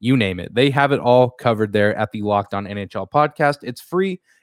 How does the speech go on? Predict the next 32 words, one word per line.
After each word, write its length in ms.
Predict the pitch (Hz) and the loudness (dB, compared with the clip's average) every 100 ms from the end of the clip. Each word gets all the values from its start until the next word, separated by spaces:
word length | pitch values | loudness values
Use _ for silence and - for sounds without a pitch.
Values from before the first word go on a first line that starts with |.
| - | -2
and 180 | 160 147 | -2 -2
available 500 | 139 127 127 123 113 | 0 2 2 2 0
wherever 440 | 110 110 110 113 | 0 -2 -2 -2
you 240 | 95 107 | -4 -6
listen 260 | 104 101 101 | -6 -8 -12
to 140 | - | -8
your 140 | 104 98 | -6 -4
podcast 520 | 127 139 143 127 - | -2 -2 -2 -6 0
at, 200 | 131 123 _ _ _ - | 0 0 _ _ _ -4
just 320 | 170 175 - | -2 -2 2
like 220 | 160 160 - | 0 2 2
our 180 | 127 | 2
show, 320 | 123 127 120 87 | 2 2 4 2
Locked 420 | 101 98 98 95 | 2 0 0 -6
On 160 | 95 | -6
Stars. 420 | 92 - 131 135 - | -4 2 2 2 0
Be 160 | 123 | -4
sure 200 | - 131 | 0 -2
to 160 | - 110 | -2 -10
subscribe 580 | - 101 - 143 143 139 | -10 -10 -2 2 2 -2
to 240 | 147 139 139 _ - | -8 -8 -8 _ -14
and 160 | 107 98 | -12 -2
follow 480 | 156 156 160 160 - | 4 4 6 2 4
our 180 | 120 | 2
show 320 | 117 - 113 107 | 2 2 2 4
on 220 | 104 107 | 0 0
YouTube 440 | 165 - 175 156 165 | -2 0 0 0 2
or 180 | 190 | 0
your 160 | 190 160 | 2 -2
favorite 380 | - 147 139 - | 0 0 0 0
podcasting 580 | 123 127 131 113 104 92 | 0 2 0 0 -2 -2
platform. 500 | 101 90 101 92 | -2 -2 -4 -4